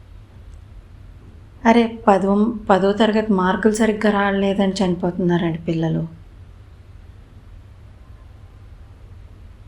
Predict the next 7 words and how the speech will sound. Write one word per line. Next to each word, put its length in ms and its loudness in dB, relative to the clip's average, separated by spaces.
దాని 180 4
గురించి 260 -2
మళ్ళీ 300 2
మనం 220 2
పేరెంటింగ్ 580 2
టాపిక్లో 440 -2
మాట్లాడుకుందాం. 540 -10